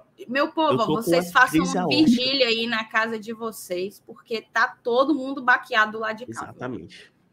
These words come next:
Speaker 1: Eu tô aqui,
Speaker 2: Exatamente.
Speaker 1: mas eu não estou cem por cento ainda não, ó. Eu tô à base de muitos medicamentos, então tá todo mundo baqueado.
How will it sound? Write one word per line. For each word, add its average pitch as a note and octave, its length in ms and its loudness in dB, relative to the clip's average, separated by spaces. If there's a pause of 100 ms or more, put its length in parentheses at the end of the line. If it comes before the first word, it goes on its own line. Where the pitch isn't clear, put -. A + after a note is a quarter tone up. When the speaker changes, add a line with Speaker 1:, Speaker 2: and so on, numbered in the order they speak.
(120)
Speaker 1:
Eu B3+ 140 2
tô F#4 120 2
aqui, D4+ 220 2
Speaker 2:
Exatamente. C4 40 -4
Speaker 1:
mas C#4+ 140 2
eu D#4 60 2
não F4+ 80 -2
estou E4 220 0
cem E4 160 -4
por D#4+ 80 -8
cento D#4 220 -8
ainda E4 260 -2
não, B3 320 -6
ó. E3 80 -8
Eu D#3+ 60 -16
tô G3 200 -10
à A3 120 -10
base A3 300 0
de A#3+ 80 -8
muitos A#3 300 -8
medicamentos, C#4+ 800 -4
então G#3+ 680 -10 (280)
tá A3 260 -6
todo B3 240 -2
mundo C#4 160 -10
baqueado. D#3+ 440 -6